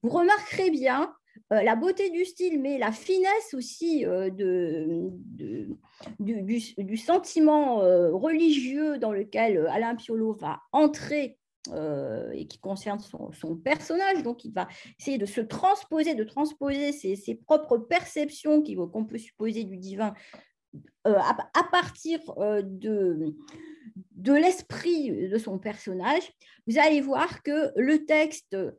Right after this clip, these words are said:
s'achève, euh, sur l'idée que la sérénité, euh, c'est finalement un état de grâce dans lequel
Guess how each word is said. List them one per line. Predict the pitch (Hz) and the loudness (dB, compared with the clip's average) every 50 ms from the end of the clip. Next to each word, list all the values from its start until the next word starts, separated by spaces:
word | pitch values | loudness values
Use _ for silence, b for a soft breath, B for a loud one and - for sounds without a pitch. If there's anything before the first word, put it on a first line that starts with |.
| _ _ | _ _
s'achève, | - - 359 339 339 330 - - 214 202 220 269 339 392 - b b b b b - | -4 0 2 2 2 2 0 0 0 0 0 0 -2 -4 -6 b b b b b -4
euh, | - 220 220 226 | 0 0 2 0
sur | 220 - - 339 339 | 0 0 -2 2 4
l'idée | 359 349 294 320 294 233 262 294 320 403 392 _ | 6 6 6 4 2 2 0 0 0 0 -4 _
que | - 294 320 294 - - | -4 -4 -4 -4 -2 -2
la | 214 240 262 302 | 2 2 2 2
sérénité, | 302 - - 370 370 359 381 339 311 302 285 269 254 254 247 233 269 381 - _ _ B B B B 220 _ | 2 0 0 2 4 6 6 6 8 6 6 6 2 2 0 0 0 0 -4 _ _ B B B B -8 _
euh, | - 240 233 240 254 | -2 0 2 0 0
c'est | - - - 359 381 392 381 | -2 -2 0 0 0 0 -2
finalement | 392 - - 320 320 294 269 262 254 254 254 302 311 B B B B B _ - | -4 -4 -2 0 2 2 2 0 -2 -2 -2 -4 -4 B B B B B _ 6
un | 302 320 302 311 | 8 8 10 8
état | 320 320 311 - - 294 320 359 392 - _ _ | 8 6 4 2 0 0 0 0 -2 -8 _ _
de | 220 196 262 269 | -10 -8 -6 -6
grâce | 240 214 240 220 196 185 233 302 359 - - _ | -4 -6 -6 -6 -2 -2 -2 -2 -2 -4 -4 _
dans | 202 285 320 | 4 6 6
lequel | 311 302 277 - - 285 285 311 359 | 6 6 4 2 0 -2 0 0 -2